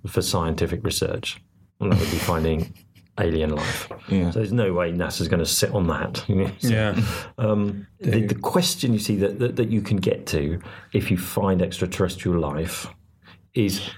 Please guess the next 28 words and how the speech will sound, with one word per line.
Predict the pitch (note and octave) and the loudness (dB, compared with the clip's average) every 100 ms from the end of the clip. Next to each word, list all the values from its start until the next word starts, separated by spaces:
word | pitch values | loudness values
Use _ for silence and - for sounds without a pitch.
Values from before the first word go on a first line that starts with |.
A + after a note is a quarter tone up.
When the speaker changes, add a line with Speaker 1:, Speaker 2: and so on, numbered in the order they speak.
| - _ _ | -18 _ _
Speaker 1:
is | C3+ A2 G#2+ | 0 0 0
it | G#2 | 0
based | F#2+ F2+ - | 0 0 0
on | F2 | 0
D | F2 F#2 E2+ | 2 2 2
N | D#2+ | 0
A? | D2 C#2 C#2 D2+ _ _ _ _ _ _ - - - _ G#2 | 0 -2 -6 -12 _ _ _ _ _ _ -20 -20 -20 _ 2
And | F2+ | 2
that's | F#2 B2 B2 B2 | 2 0 2 -2
a | |
crucial | A2 - - A#2 - F2+ | -2 -2 2 2 2 -2
question, | - D#2 - - C#2+ D2 - - - - | 0 -2 -2 -2 -2 -4 -8 -20 -20 -4
because | G2 F2 F#2 F2+ - - - | -2 2 0 0 -8 -14 -8
on | A#2 G#2 | 0 0
Earth | - B2 E2+ D#2+ - | 2 2 2 0 -2
we | G2 | 0
can | - - - | 0 -2 0
only | G#2 G#2 F#2 | 2 2 2
have | D#2 E2 | 0 0
life | E2+ D#2 D2+ | 0 0 -4
through | - F#2 | -2 -2
D | F2 F#2+ F2+ | 2 2 2
N | D#2+ | 2
A | D2 C#2+ D#2 - - - | 0 0 -2 -6 -16 -14
to | - E2+ | -2 0
pr-, | D#2+ - F2+ - - | 0 -2 -2 -4 0
to, | F#2+ F2+ | 0 0
to, | F#2+ F2 | 0 0